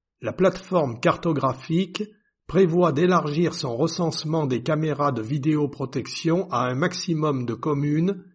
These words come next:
ainsi qu'aux caméras du secteur privé. Illustration,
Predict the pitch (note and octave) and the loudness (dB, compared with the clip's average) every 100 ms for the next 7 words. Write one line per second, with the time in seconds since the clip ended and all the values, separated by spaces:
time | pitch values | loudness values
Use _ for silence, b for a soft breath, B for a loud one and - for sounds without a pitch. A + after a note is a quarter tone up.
0 | _ _ D#3 D3+ - G#3 - C3 F3+ D#3 | _ _ -2 -2 0 0 0 0 0 0
1 | D3+ C#3 F#3 D#3 B2 D3 - G3 - A#2+ | 0 2 0 0 -2 -6 -2 -2 -2 -4
2 | B2+ G#2 G#2 F#2+ _ _ _ _ _ _ | -4 -4 -6 -8 _ _ _ _ _ _
3 | _ _ C#3+ C#3 B2+ - A#2+ G2+ - E3+ | _ _ 0 2 0 0 -4 -4 0 2
4 | A3 A3 | 2 -4